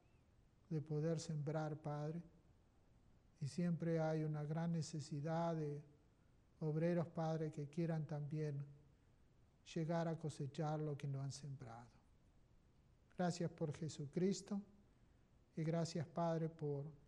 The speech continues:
el hermano o la hermana o quien haya, Padre, de alguna manera puesto, Señor, y regado y,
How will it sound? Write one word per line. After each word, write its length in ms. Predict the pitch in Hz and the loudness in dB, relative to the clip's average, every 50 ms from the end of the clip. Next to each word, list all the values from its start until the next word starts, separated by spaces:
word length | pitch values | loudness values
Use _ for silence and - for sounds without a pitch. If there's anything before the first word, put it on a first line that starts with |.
| - - - - - - - - - | -20 -20 -20 -20 -20 -20 -20 -4 0
el 140 | 165 156 156 | 0 2 2
hermano 640 | 151 147 151 156 170 180 196 208 208 208 220 214 | 2 2 2 4 4 4 4 4 4 4 4 4
o 120 | 196 175 160 | 4 4 2
la 120 | 147 151 | 2 2
hermana 640 | 147 147 147 151 165 170 180 175 175 180 180 175 160 | 0 0 2 2 4 4 4 2 2 0 0 -2 -2
o 260 | 147 147 147 143 143 - - | -2 -2 -4 -6 -8 -12 -6
quien 220 | - 170 160 160 | -2 0 2 4
haya, 300 | 165 160 156 - - 160 | 4 2 2 0 -2 -4
Padre, 480 | 147 - 165 156 160 156 156 156 160 156 | -2 0 0 2 2 2 0 0 0 -2
de 120 | 151 151 | -2 -2
alguna 380 | 143 147 147 156 180 185 190 175 | -2 0 0 2 4 4 4 4
manera 500 | 165 156 151 151 165 175 170 151 151 151 - - - - - - - - - - - - - - - - - - - - - - - - - - - | 4 2 2 2 4 4 4 2 0 -4 -8 -14 -20 -20 -20 -20 -20 -20 -20 -20 -20 -20 -20 -20 -20 -20 -20 -20 -20 -20 -20 -20 -20 -20 -20 -12 -2
puesto, 360 | - 190 180 180 180 - 180 | 2 2 2 2 2 -2 -4
Señor, 600 | - - - 151 147 151 160 170 175 180 185 180 180 | -4 -2 -4 -2 0 0 2 2 4 4 4 4 4
y 320 | 165 151 143 143 160 160 - | 2 0 -2 -4 -6 -8 -4
regado 680 | - 156 147 143 165 175 180 185 185 190 185 185 185 185 | -2 0 2 4 4 4 6 6 4 4 2 2 2 2
y, 140 | 185 165 | 2 2